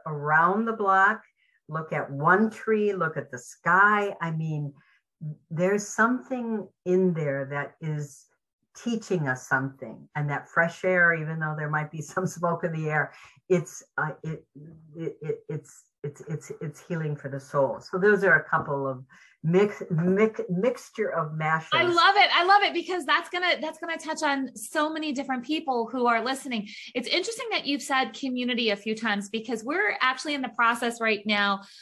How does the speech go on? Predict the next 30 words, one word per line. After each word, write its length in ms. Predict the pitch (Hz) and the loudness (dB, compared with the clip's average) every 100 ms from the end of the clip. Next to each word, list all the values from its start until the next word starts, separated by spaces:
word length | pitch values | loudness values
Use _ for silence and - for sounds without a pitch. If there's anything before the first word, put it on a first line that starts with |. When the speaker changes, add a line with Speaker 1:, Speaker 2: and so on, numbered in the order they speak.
| - - | -18 0
Speaker 2:
of, 360 | 226 214 208 190 - | 4 4 2 -2 -4
uh, 220 | 208 202 - | 0 2 2
our 140 | 208 | 0
Master 380 | 208 214 240 - | 0 -2 -2 -4
I 80 | 233 | -6
P 120 | 233 | -4
Coach 200 | 233 214 | -6 -6
Mentorship 440 | 214 202 214 240 - | -4 -4 -4 -8 -8
Conference, 580 | - 381 392 330 170 - | -4 -2 0 0 -2 -2
and 120 | 240 | -2
we're 100 | 254 | -2
doing 280 | 269 277 320 | 0 -2 0
it 180 | 339 226 | -2 0
virtually 600 | 240 240 - 233 233 226 | 0 -2 0 2 2 2
right 140 | 226 | -2
now. 220 | 220 214 208 | 0 0 0
We 140 | 233 | 0
have 160 | 226 233 | -2 -2
an 80 | 214 | -4
in-person 540 | 247 254 254 262 247 | -4 -2 -4 -4 -2
one 180 | 220 220 | 0 0
in 80 | 233 | -2
the 100 | 262 | -4
summer, 480 | - 202 196 196 - - - | 0 2 2 0 -4 -20 -8
but 80 | 233 | -2
in 160 | 233 226 | -2 0
winter 320 | 277 294 240 | -2 0 0
it's 140 | 233 | 0
virtual. 440 | 294 392 415 262 220 - | 0 -2 0 0 0 0
And 240 | 226 220 | -2 -2